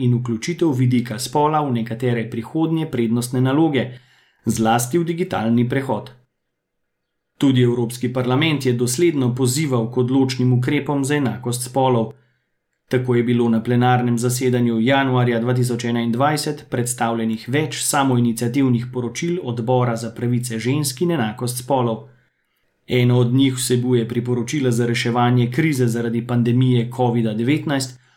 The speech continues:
drugo pa priporočila za spodbujanje udeležbe deklet in žensk v digitalnem gospodarstvu.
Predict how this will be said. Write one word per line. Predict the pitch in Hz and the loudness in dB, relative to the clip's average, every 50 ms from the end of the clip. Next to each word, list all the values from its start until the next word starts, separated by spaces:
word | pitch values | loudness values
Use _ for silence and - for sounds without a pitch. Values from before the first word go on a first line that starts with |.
| _ _ _ _ _ _ - | _ _ _ _ _ _ -6
drugo | 120 117 127 131 123 127 123 120 | -2 2 2 4 4 4 2 0
pa | - 113 113 | -2 -6 -6
priporočila | - 120 117 - 117 113 110 110 - 165 175 175 160 135 | -4 -6 -8 -6 -6 -8 -8 -6 -6 -4 -2 -2 -2 -2
za | 120 110 101 | -2 -4 -6
spodbujanje | - - - - 123 120 120 127 180 196 165 127 120 120 113 | -8 -10 -6 -6 -4 -2 0 2 2 2 4 4 2 2 2
udeležbe | 113 113 123 127 127 131 127 123 113 110 117 | 2 2 2 2 4 2 2 2 0 0 -2
deklet | 113 117 113 117 131 123 117 117 117 | -2 -2 -4 0 0 0 0 0 0
in | 113 110 110 | -2 -2 -2
žensk | 104 123 139 156 165 160 - - - - | -2 -2 -2 -2 -2 -4 -6 -8 -10 -6
v | 151 131 123 | -2 -2 0
digitalnem | 120 113 107 113 113 - 131 135 139 139 139 143 143 135 | 0 -2 -4 -4 -2 0 0 0 2 0 0 -2 -2 -2
gospodarstvu. | 143 135 - - 165 143 113 107 123 - - 117 113 107 | -4 -6 -4 -4 0 0 0 0 -2 -4 -6 -6 -8 -8